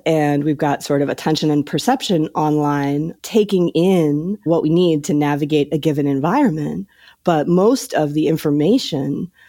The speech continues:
is coming from the prediction about what's likely to happen. And you can see why this makes sense. It's just downsampling the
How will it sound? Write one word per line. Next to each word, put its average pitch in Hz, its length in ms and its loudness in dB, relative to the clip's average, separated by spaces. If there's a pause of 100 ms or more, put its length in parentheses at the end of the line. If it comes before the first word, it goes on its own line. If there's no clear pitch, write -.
(120)
is 165 160 2
coming 180 420 0
from 160 920 -2
the 151 200 0
prediction 170 540 -4
about 135 240 -8
what's 135 200 -12
likely 143 260 -6
to - 80 -12
happen. 185 460 -8 (300)
And 170 500 0
you 226 60 2
can 240 100 2
see 349 120 2
why 294 140 4
this 240 160 2
makes 247 180 2
sense. 160 240 0
It's 147 120 -4
just 156 300 -4
downsampling 135 1120 -2 (180)
the 143 260 -2